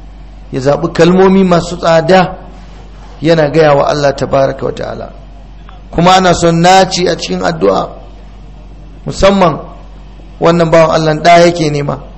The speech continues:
Ashe, ƴan uwana, wanda Allah maɗaukakin sarki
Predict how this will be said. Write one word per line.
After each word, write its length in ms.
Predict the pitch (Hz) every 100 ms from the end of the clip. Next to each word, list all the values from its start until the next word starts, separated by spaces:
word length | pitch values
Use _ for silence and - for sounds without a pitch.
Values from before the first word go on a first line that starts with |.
| - - - - -
Ashe, 360 | - 185 190
ƴan 240 | 190 185 190
uwana, 560 | 185 185 185 185 156 - - - - - - - -
wanda 400 | 147 175 190 175 185
Allah 280 | 185 180
maɗaukakin 520 | 175 180 170 151 165 175
sarki 540 | - 180 180 185 185